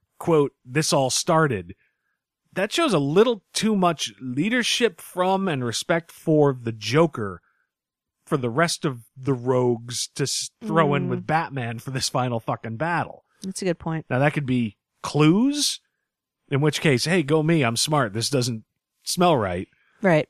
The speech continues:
Speaker 1: You know, or it could be, "No, there's just too much here for this to make any sense whatsoever."
Speaker 2: Yeah, and again, I hope this,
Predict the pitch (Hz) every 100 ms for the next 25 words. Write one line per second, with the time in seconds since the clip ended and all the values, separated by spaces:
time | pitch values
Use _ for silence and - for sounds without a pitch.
0 | _ _ 156 117 104 151 185 160 156 139
1 | 127 120 120 147 135 143 165 165 139 123
2 | 139 - 190 170 139 - 156 143 123 120
3 | 117 120 117 113 117 123 - 127 110 120
4 | 113 - 135 - - - - - - _
5 | _ _ _ _ _ _ _ _ _ _
6 | - 220 190 160 170 - 190 196 196 165
7 | 160 185 214 - 214 - - -